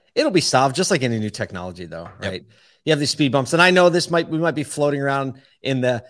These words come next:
Speaker 1: in the metaverse for you right now because you're talking about this. We're about to bring it back down to the ground. Bear with us just for another <laughs> minute. Um, as of this morning, those N F Ts, those deeds, those p-,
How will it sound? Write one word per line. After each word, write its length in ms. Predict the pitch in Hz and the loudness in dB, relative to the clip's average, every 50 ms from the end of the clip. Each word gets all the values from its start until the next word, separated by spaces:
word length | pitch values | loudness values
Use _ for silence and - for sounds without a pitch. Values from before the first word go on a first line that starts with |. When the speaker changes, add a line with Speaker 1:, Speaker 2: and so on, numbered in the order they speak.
| _ | _
Speaker 1:
in 120 | - 135 147 | -4 -2 0
the 60 | 139 | 0
metaverse 500 | 135 143 143 139 143 120 139 143 135 - | 2 2 2 2 2 2 0 0 -2 -2
for 140 | - 139 131 | -4 -4 -4
you 180 | 131 135 147 | -2 -2 0
right 200 | 131 127 123 120 | 0 0 -2 -2
now 160 | 113 123 127 | -4 -6 -6
because 140 | 117 127 110 | -6 -8 -8
you're 100 | 120 110 | -8 -10
talking 320 | - - 139 131 113 120 123 | -6 -4 -4 -4 -4 -2 -4
about 120 | 123 110 | -4 -4
this. 140 | 123 113 123 | -4 -4 -4
We're 60 | 135 | 0
about 240 | 127 170 175 175 180 | 2 2 0 2 0
to 80 | 185 | 0
bring 160 | 131 170 175 170 | 0 2 2 2
it 80 | 160 120 | 2 0
back 240 | 160 147 143 - | 0 -2 -2 -2
down 140 | - 147 139 | -2 -2 -2
to 80 | 139 127 | -2 -4
the 80 | 127 | -4
ground. 320 | 113 120 139 131 131 127 117 - _ _ | -2 -2 0 0 0 -4 -8 -10 _ _
Bear 180 | _ 165 170 170 | _ 4 6 6
with 120 | 175 165 | 6 4
us 100 | 151 135 | 2 0
just 200 | 117 - 151 - | -4 -6 -8 -8
for 160 | - - 151 139 | -6 -6 -4 -4
another 280 | 131 135 135 131 127 123 | -2 -4 -4 -4 -4 -6
<laughs> 240 | 127 127 - _ | -8 -8 -8 _
minute. 180 | 160 147 - - _ - - - 123 - - | -10 -10 -10 -12 _ -20 -20 -20 -12 -4 -2
Um, 140 | 147 139 117 | -2 -2 0
as 240 | 113 175 190 160 | 0 0 0 0
of 100 | 180 156 | 0 -4
this 160 | 147 147 - - | -4 -6 -4 -4
morning, 340 | 156 156 156 156 160 156 | -4 -2 -2 -2 -4 -2
those 260 | 123 151 156 160 143 127 | -2 0 0 0 -2 -4
N 180 | - 139 143 143 | -8 -6 -6 -6
F 120 | 139 - | -6 -6
Ts, 260 | - - 143 139 120 | -8 -8 -8 -6 -4
those 180 | 139 131 120 101 | -4 -6 -6 -6
deeds, 320 | 95 139 143 143 131 113 | -6 -6 -6 -4 -6 -6
those 180 | 123 127 120 110 | -6 -6 -6 -8
p-, 460 | - _ _ _ _ _ _ - - | -12 _ _ _ _ _ _ -20 -20